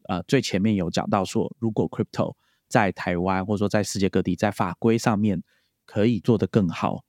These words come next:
或者是有可以沟通出、协商出更好的结果，对于整个 crypto 的发展应该是会有正面的帮助的。我想这个大家都会同意这件事。那今天的这个网络，在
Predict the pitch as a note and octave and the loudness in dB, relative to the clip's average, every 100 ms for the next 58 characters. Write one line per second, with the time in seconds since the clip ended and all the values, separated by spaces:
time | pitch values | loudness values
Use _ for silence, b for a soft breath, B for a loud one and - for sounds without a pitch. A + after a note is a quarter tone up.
0 | _ G#2+ F#2 - G#2 G2 - F#2+ - _ | _ 0 0 0 0 0 -2 -4 -6 _
1 | - A2 - A#2 G#2+ A2+ - A2 G#2+ - | -2 0 4 2 4 2 2 2 2 0
2 | F#2 G#2+ G2 G#2+ A#2 F#2 C#2 D2 - E2+ | 2 0 0 0 0 0 -2 -4 -2 -2
3 | F2 A2 F2+ b b b C#3+ A#2 G#2 F#2+ | -2 -4 -4 b b b 2 4 2 0
4 | F2 F2 E2 G#2 G2 E2+ - G2 G2 - | -2 -2 0 0 0 -2 0 -2 0 -2
5 | G#2 G#2 G2 A2+ G2+ F#2 - G#2+ G2 E2+ | -2 -2 0 0 0 0 0 0 0 -2
6 | E2 E2+ E2+ - G2 - - A2 G#2 G#2 | -2 -4 -4 -4 -6 -8 -4 -2 0 0
7 | G#2 G2 F#2+ F#2 F#2 - _ _ A#2 - | 2 2 0 0 -2 -6 _ _ 0 0
8 | E2+ E2+ G2 E2 D#2 - - - _ _ | -2 0 0 0 -2 -4 -8 -10 _ _
9 | _ _ _ _ _ _ - D#3 C3+ b | _ _ _ _ _ _ 0 0 0 b
10 | b b D#3+ D#3+ F3 D3+ G2 A2+ G#2 F#2+ | b b 2 4 4 2 2 2 2 0
11 | - G#2 G2+ - _ - A2+ F2 | -2 -2 -2 -6 _ 0 2 2